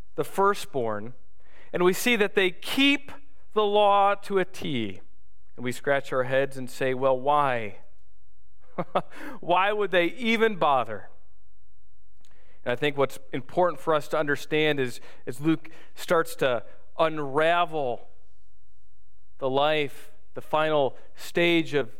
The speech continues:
of the infancy of Jesus Christ, that they keep the law,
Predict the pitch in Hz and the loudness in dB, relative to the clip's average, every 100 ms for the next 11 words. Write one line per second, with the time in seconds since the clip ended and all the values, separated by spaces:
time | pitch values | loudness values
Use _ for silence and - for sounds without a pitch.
0 | - 123 127 160 165 151 - 147 135 113 | -4 -2 0 0 0 -2 -2 0 0 0
1 | 104 147 135 120 - - 151 143 127 - | 0 0 0 -2 -2 0 2 4 2 -2
2 | - - - - - - - - - - | -6 -6 -6 -6 -6 -6 -6 -6 -6 -6
3 | - - - 139 156 143 - 208 208 - | -6 -6 -4 0 0 0 0 2 2 0
4 | - 143 120 107 104 101 | 0 0 2 0 0 -2